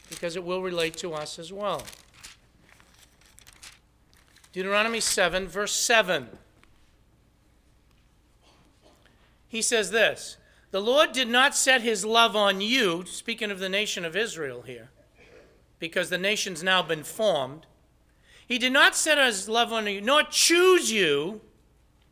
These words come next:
because you were more in number than any of the peoples, for you were the fewest of the peoples. And I'll stop right there.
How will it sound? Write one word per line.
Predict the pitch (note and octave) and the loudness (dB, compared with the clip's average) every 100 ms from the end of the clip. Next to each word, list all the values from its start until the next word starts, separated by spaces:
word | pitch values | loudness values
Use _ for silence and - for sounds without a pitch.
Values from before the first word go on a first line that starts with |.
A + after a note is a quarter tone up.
| _ _ _ | _ _ _
because | C#4 C4+ D4+ C#4 A#3 | 0 4 8 8 6
you | C4 | 0
were | C4+ C#4 | 0 2
more | B3+ C4 C4 | 2 4 4
in | B3+ | 4
number | C4 D4 B3+ A3+ | 4 4 4 0
than | G#3 A3 G#3+ - | 0 0 -2 -2
any | B3 C4 C4 | 2 2 2
of | G#3 | 0
the | A3 | -4
peoples, | - C4 G3 E3 C#3+ - - - - | -6 -6 -4 -4 -4 -12 -20 -20 -10
for | G#3+ | -4
you | A3+ | -2
were | B3 | -2
the | |
fewest | D#3+ G3 C4 F3+ - | -4 -6 -4 -6 -8
of | |
the | C3 | -12
peoples. | - D3 B2+ - | -12 -12 -12 -10
And | E3 | -8
I'll | E3 | -8
stop | - G#3+ G3 | -2 -2 0
right | F#3+ E3 | -2 -2
there. | - D#3 | -4 -10